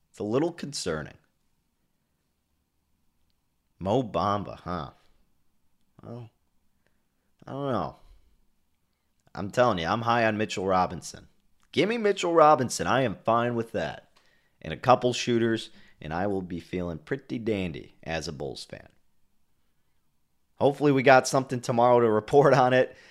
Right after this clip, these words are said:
I know it's immediate, but you know how these things work a lot of times. They've been tam-,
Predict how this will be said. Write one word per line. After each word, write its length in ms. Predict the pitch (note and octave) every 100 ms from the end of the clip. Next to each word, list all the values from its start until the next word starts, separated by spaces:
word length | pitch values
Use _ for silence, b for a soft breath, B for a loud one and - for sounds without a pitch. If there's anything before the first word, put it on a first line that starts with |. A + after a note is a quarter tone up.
| B -
I 80 | F#2+
know 220 | A2+ A#2+
it's 120 | A#2
immediate, 540 | G#2+ A2+ A2 G2+ G2+
but 260 | G#2 A2+ -
you 120 | G2+
know 140 | C#3+ G#2
how 120 | F#2
these 220 | D#2 C#2+
things 320 | D#2+ D2+ C#2+
work 240 | D2 C#2+ C#2+
a 20 |
lot 220 | C#2+ D2
of 80 | D2
times. 280 | F2 G2+ G#2+
They've 140 | A#2
been 140 | C3
tam-, 300 | B2+ C#3 B2+